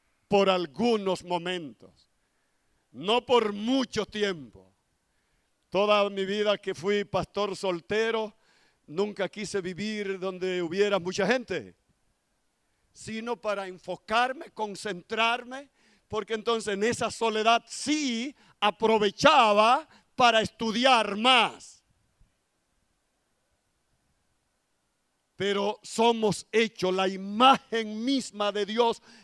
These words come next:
en nosotros nos impulsa a estar con otros, a compartir con otros, a disfrutar la vida con otros. Si no disfruta la vida con otros,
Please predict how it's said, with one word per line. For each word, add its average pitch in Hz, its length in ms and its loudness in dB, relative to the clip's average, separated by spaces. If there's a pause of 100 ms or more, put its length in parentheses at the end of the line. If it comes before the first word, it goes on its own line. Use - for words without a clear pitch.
(120)
en 233 240 0
nosotros 247 680 2 (220)
nos 233 340 0
impulsa 233 1040 0 (160)
a 226 120 0
estar 247 680 4
con 220 240 4
otros, 220 420 2 (220)
a 240 100 2
compartir 240 960 2
con 240 240 2
otros, 254 420 2 (240)
a 262 140 8
disfrutar 262 920 2
la 247 140 8
vida 277 300 2
con 262 280 4
otros. 320 520 6 (240)
Si 262 260 -2
no 311 480 12
disfruta 277 720 4
la 254 200 6
vida 302 400 4
con 262 260 2
otros, 302 480 8